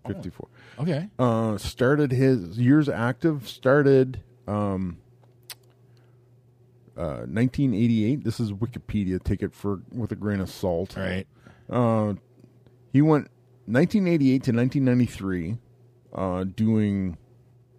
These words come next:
Speaker 2: M M A shoot fights.
Speaker 1: Okay.
Speaker 2: Uh, two thousand and three to present doing professional wrestling.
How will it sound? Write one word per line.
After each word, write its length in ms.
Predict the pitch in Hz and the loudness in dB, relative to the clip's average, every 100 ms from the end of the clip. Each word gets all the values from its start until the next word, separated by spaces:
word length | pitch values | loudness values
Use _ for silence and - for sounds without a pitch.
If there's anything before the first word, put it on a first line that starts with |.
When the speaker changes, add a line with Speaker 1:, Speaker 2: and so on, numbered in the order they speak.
| _ _ _ _ _ _ _ | _ _ _ _ _ _ _
Speaker 2:
M 160 | 107 104 | -10 -8
M 140 | 104 | -6
A 520 | 107 107 104 104 98 - _ | -6 -4 -6 -8 -10 -14 _
shoot 300 | - 117 101 | -8 -6 -4
fights. 340 | 95 76 - _ - - - | -6 -6 -8 _ -20 -20 -12
Speaker 1:
Okay. 100 | 90 | -6
Speaker 2:
Uh, 300 | 95 104 92 - | -2 -2 -2 -2
two 140 | - 165 | 0 2
thousand 440 | 160 139 143 127 | 2 2 2 0
and 100 | 113 | 0
three 240 | - 147 | 0 0
to 80 | 135 | 2
present 720 | 120 - 131 131 143 123 - - | -2 -6 -4 0 0 -4 -12 -4
doing 200 | 117 110 | 0 0
professional 580 | 98 113 120 101 104 95 | -2 -6 -4 -6 -6 -6
wrestling. 420 | 90 80 - 60 | -6 -8 -12 -16